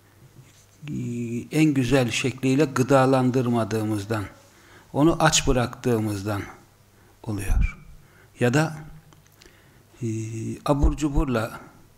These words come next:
e, mideyi doldurmak gibi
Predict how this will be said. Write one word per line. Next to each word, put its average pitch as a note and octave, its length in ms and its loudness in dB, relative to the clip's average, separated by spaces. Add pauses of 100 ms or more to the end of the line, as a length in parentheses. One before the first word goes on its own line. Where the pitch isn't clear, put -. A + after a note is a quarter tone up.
(480)
e, B2 40 -4 (600)
mideyi C3+ 600 4
doldurmak B2+ 640 2
gibi A2+ 320 0